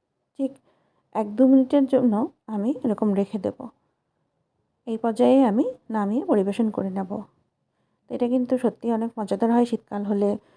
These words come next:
ফুলকপি দিয়ে কই মাছের রেসিপিটা কিন্তু খেতে খুব মজা লাগে। তো এটাই ছিল তোমাদের সাথে শেয়ার করার আমার ভিডিও। আমার ভিডিওগুলো যদি তোমাদের ভালো লেগে থাকে, তাহলে অনুরোধ রইল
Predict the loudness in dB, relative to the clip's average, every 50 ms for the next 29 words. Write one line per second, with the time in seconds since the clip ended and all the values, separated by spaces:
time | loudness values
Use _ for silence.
0 | _ _ _ _ -8 -8 -8 -6 -8 -8 -6 -6 -6 -2 -2 0 0 0 -2 -4
1 | -6 -6 -6 -8 -8 -6 -4 -4 -4 -4 -4 -8 -8 -8 -4 -4 -4 -4 -2 -2
2 | -2 -2 -4 -6 -6 -6 -8 -10 -12 -10 -8 -6 -4 -4 -4 -4 -6 -8 -12 -16
3 | -18 _ _ _ _ _ _ _ _ _ 0 0 2 2 0 0 0 0 0 2
4 | 2 2 0 0 0 0 -2 -2 0 2 2 0 0 -2 -2 -4 -2 -2 -2 -2
5 | -2 -2 -2 -2 -2 -2 -4 -4 -8 -8 -6 -4 -4 -4 -4 -6 -8 _ _ _
6 | _ _ _ _ _ _ _ _ _ _ _ _ _ _ _ _ _ _ -10 -2
7 | 2 4 4 6 6 6 4 4 4 4 2 2 2 -2 -2 -2 -2 -2 -2 -2
8 | 0 0 0 2 2 2 2 2 0 -2 -2 -6 -8 -8 -6 -4 -4 -4 -4 -4
9 | -6 -6 -6 -8 -6 -6 -6 -4 -4 -4